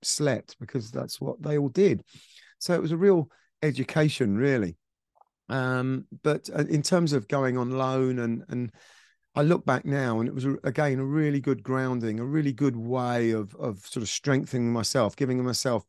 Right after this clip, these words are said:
both physical but also mental resilience, um, because you, you really need it with the struggles,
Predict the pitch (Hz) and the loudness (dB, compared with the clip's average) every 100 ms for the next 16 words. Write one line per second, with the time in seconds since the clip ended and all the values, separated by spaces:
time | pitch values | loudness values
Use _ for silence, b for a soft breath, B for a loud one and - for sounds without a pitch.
0 | _ 127 120 - - 147 139 131 104 98 | _ -4 -4 -2 2 2 2 0 0 0
1 | 120 - 139 - 120 127 135 127 120 101 | -2 0 -2 -2 -2 0 0 0 -2 0
2 | 98 123 139 95 - - - - 117 113 | 2 2 2 2 -4 -10 -12 -10 -6 -4
3 | 110 110 113 - - 131 127 139 131 131 | -4 -4 -4 -6 -4 -2 -2 -2 0 2
4 | 143 123 135 139 98 - 120 - B B | 2 2 0 0 -2 -6 -8 -8 B B
5 | B B B B B B B _ _ - | B B B B B B B _ _ -6
6 | 131 - 151 135 131 120 - | -4 0 0 4 4 2 0